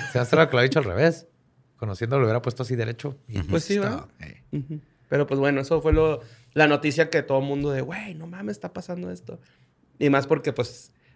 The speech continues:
Speaker 3: va muy relacionado a Halloween, ¿no?
Speaker 2: Ujú.
Speaker 3: Pero bueno, la siguiente nota pasó en Salem, Massachusetts,
Speaker 1: Yes.
Speaker 3: condado Essex.
Speaker 1: Yes.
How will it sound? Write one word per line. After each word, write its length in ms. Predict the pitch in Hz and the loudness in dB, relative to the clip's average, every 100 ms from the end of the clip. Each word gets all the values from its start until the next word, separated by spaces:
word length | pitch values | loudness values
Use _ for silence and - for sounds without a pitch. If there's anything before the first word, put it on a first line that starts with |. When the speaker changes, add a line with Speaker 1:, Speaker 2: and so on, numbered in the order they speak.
| - | 2
Speaker 3:
va 100 | 139 | 4
muy 120 | 147 | 6
relacionado 440 | 151 151 131 123 123 | 4 2 -2 -4 -4
a 20 | |
Halloween, 500 | 127 127 139 139 156 - _ _ _ _ _ _ | -4 -4 -6 -8 -10 -14 _ _ _ _ _ _
¿no? 80 | 120 | -2
Speaker 2:
Ujú. 220 | - 143 - _ _ | -2 -6 -12 _ _
Speaker 3:
Pero 160 | 147 139 | 4 8
bueno, 260 | 143 113 104 | 6 4 -2
la 100 | 127 | -2
siguiente 360 | 151 156 175 220 | 4 4 6 8
nota 500 | 254 254 277 302 - _ _ - _ - | 8 8 6 4 -2 _ _ -20 _ 6
pasó 400 | 185 185 196 196 | 8 8 6 8
en 160 | 208 | 6
Salem, 420 | 208 214 247 269 277 - | 6 6 6 6 0 -4
Massachusetts, 500 | 147 - 214 262 - - - - | -4 -2 -2 -2 -2 -2 2 2
Speaker 1:
Yes. 80 | - | 4
Speaker 3:
condado 360 | 147 151 175 | 4 10 10
Essex. 420 | 202 214 285 - - - | 10 6 -2 -6 -14 -2
Speaker 1:
Yes. 540 | 143 143 - - - | 0 0 -4 -10 -12